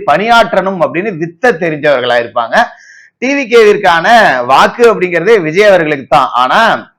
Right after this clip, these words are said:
வேட்பாளர் பேரை வாசிக்கும் போது பாத்தீங்கன்னா, ஏ டி எம் கே வேட்பாளரா, டி எம் கே வேட்பாளரா, டி வி கே வேட்பாளரா அப்படின்னு பார்த்தா, "எப்பா இந்த ஆளுங்கப்பா ஜெயிக்க போறாரு"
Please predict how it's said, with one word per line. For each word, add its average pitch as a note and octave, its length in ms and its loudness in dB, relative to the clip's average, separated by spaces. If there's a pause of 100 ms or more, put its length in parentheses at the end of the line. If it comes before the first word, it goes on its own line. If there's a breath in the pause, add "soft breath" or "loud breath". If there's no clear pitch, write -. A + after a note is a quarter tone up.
(340)
வேட்பாளர் B3 840 2
பேரை A#3 280 2
வாசிக்கும் G#3+ 420 0
போது A3+ 200 0
பாத்தீங்கன்னா, G#3 400 0 (320)
ஏ G#3+ 100 2
டி A3 80 2
எம் G#3+ 120 -4
கே G3+ 80 -2
வேட்பாளரா, G3+ 540 2
டி G#3+ 80 -4
எம் G#3+ 160 0
கே G3+ 80 0
வேட்பாளரா, G3+ 500 2
டி A3 100 -6
வி A3+ 120 -6
கே G#3 100 -2
வேட்பாளரா G3 440 2
அப்படின்னு F3+ 300 0
பார்த்தா, F3+ 220 -2 (200)
"எப்பா F3+ 480 -2
இந்த E3 160 -4
ஆளுங்கப்பா E3+ 400 0
ஜெயிக்க D3+ 280 -6
போறாரு" C3+ 380 -2